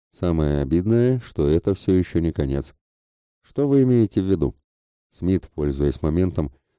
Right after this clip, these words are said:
тоже спешил разрядить обстановку. Остальные с интересом повернулись к опять начавшему рожать какую-то нестандартную мысль русскому,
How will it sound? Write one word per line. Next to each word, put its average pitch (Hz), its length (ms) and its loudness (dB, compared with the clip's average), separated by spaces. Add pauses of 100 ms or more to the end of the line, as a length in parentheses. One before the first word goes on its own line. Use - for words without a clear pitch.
(140)
тоже 113 240 0
спешил 87 460 0
разрядить 73 440 -2
обстановку. - 640 -6 (500)
Остальные 87 560 0
с - 100 -6
интересом 85 460 0
повернулись 80 600 0
к - 80 -14
опять 80 280 -2
начавшему 78 640 -2
рожать 78 380 0
какую-то 78 500 -2
нестандартную 73 720 -4
мысль 80 300 0
русскому, 101 640 -2